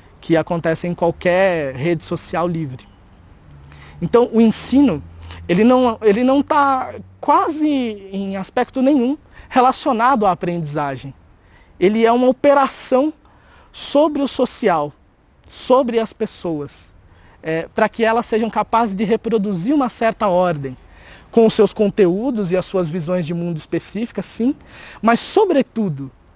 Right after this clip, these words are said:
uma ordem em que alguns conhecem e outros não conhecem. Alguns têm acesso ao conhecimento válido e o validam, e outros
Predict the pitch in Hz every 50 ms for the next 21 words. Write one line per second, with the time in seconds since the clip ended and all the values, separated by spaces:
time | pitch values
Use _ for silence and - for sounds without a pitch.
0 | _ - - - - _ _ - - _ - - - - - - - 202 226 233
1 | 262 254 233 220 240 262 294 285 247 220 180 175 170 160 - 196 - - - 226
2 | 214 208 190 185 277 339 403 - - - 277 247 208 180 185 196 208 - - -
3 | 240 226 240 - _ 208 190 190 196 208 202 - 196 190 180 190 180 175 - 185
4 | 165 147 135 135 127 - - - - 131 - _ _ _ _ _ _ _ - -
5 | - - 202 220 214 185 180 262 320 359 381 320 - - 285 240 226 214 - -
6 | 214 202 190 - 196 - - 196 185 175 - - 196 180 175 175 - 180 147 139
7 | 165 170 180 185 180 180 180 151 151 151 - - 196 196 220 240 220 170 190 160
8 | 151 165 196 233 214 214 262 320 349 _ _ _ _ _ _ _ _ _ - 185
9 | 185 190 180 196 220 - - 226 226 226 - - -